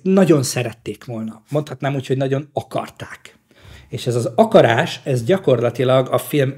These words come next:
első másodpercétől az utolsó másodpercig száz százalékon ég a filmben. Ami nagyon jó, mert, mert a, a készítők elhivatottságát mutatja,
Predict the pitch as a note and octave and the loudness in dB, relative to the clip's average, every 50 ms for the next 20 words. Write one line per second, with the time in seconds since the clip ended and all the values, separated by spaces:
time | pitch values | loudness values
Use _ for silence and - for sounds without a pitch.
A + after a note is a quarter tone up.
0 | - - - E3+ G3+ G3+ - - - C3 A#2+ B2+ B2 B2 - - A#2+ - - B2 | -8 -2 2 2 2 2 0 -2 -2 -2 0 0 -2 -2 -2 -4 -6 -4 -2 -2
1 | A#2+ A#2 - - C#3+ B2+ C3 - C#3+ C#3+ D3+ D3+ D3 - C#3 C3 B2 B2+ - - | -2 -2 -2 -2 -2 -2 0 0 0 0 0 -2 -2 2 2 2 2 0 -2 -4
2 | F3 D3+ - - B2+ A#2+ A#2 - - B2 B2 B2 A#2+ A#2 - B2+ B2 - - C3 | -4 -2 0 0 0 0 0 -2 -6 -4 -4 -4 -4 -4 -4 -6 -6 -6 -4 -4
3 | C3 B2 - - - E3 D#3 - - - - _ _ - - - - F3+ F#3 - | -4 -4 -4 -4 -6 -6 -6 -6 -14 -20 -20 _ _ -12 -6 0 2 2 2 2
4 | - - C#3+ C#3 C#3 B2 A#2 B2 A#2 B2 A#2+ A#2+ - B2+ B2 B2 C3 - - C3 | 0 -2 0 0 0 0 0 0 0 0 -2 -4 -4 -6 -6 -6 -6 0 2 2
5 | A#2+ A#2 A#2 A2+ - - C3+ A#2 A2 A2 A2 A2+ - - D#3 F#3+ A#3+ C#4+ C#4+ C#4 | 4 4 2 -4 -6 -4 -4 -4 -4 -4 -6 -6 -2 2 6 8 8 8 8 6
6 | A3 F3+ D#3 D3+ C#3+ D3 D#3 F#3 F#3+ - - _ - D#3 D#3+ E3 D#3+ - - - | 6 8 8 8 8 8 6 6 4 2 -12 _ -6 -4 -4 -4 -4 -8 -14 -20
7 | _ - F3 E3+ _ _ _ _ _ _ _ _ _ - E3 E3 E3 D#3+ - E3 | _ -20 -20 -20 _ _ _ _ _ _ _ _ _ -8 -6 -6 -4 0 2 2
8 | E3 E3 E3 D#3+ D#3 D3+ - - G3 F#3+ - - C#3 - D3+ - E3 E3+ E3+ D#3 | 2 2 2 0 -2 0 2 2 2 2 2 0 -2 -2 0 0 2 2 2 4
9 | C3+ B2+ - C#3 B2+ - - B2+ B2 B2+ A#2+ - C3+ C3+ B2+ D3 C3+ C#3 - - | 2 2 2 0 -4 -2 -2 -2 0 0 -2 -2 -4 -4 0 -2 -2 0 0 -2
10 | E3 | -2